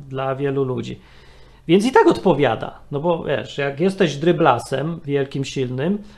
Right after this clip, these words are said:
a tutaj ci dwóch gówniarzy złapało trzeciego i go kopią, a ty nic nie robisz, tylko się patrzysz, jeszcze odwracasz głowę, no to jesteś kawał gnoja, nie? E, a może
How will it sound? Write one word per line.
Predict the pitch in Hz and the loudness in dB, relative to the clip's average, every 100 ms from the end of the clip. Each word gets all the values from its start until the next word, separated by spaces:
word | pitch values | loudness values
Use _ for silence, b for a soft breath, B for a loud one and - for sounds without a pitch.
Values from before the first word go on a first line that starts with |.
| B | B
a | 139 | -6
tutaj | - 196 | 0 0
ci | 196 | 0
dwóch | 165 208 190 | 0 0 4
gówniarzy | 190 175 160 147 143 139 135 151 | 2 4 4 4 4 2 2 -2
złapało | 135 165 170 180 156 151 | -2 0 2 4 4 2
trzeciego | - 165 151 127 139 202 220 B B | 0 -2 -2 0 0 0 -2 B B
i | 160 | 0
go | 190 | 2
kopią, | 190 208 180 147 135 180 156 | 2 4 4 2 -2 -2 -4
a | 151 | -2
ty | 185 | 0
nic | 220 226 | 0 2
nie | 240 | 4
robisz, | 175 190 | 4 2
tylko | - 190 | 0 -2
się | 202 | 0
patrzysz, | 196 147 135 196 220 - 156 | 0 0 0 -4 -4 -6 -4
jeszcze | 147 180 | -2 -2
odwracasz | 156 165 147 147 131 | 0 0 0 -2 0
głowę, | 131 147 | 0 0
no | 160 | -4
to | 156 | 0
jesteś | 175 180 220 202 - - - - | 0 0 -2 -2 -6 -14 -16 -10
kawał | - 185 208 233 | -2 0 0 0
gnoja, | 294 311 196 143 | 2 4 6 4
nie? | 180 220 B B B B B B - | 2 -4 B B B B B B -6
E, | 151 151 151 147 143 | 0 2 2 0 -2
a | - 170 | 0 2
może | 208 202 214 214 202 | 4 4 4 4 0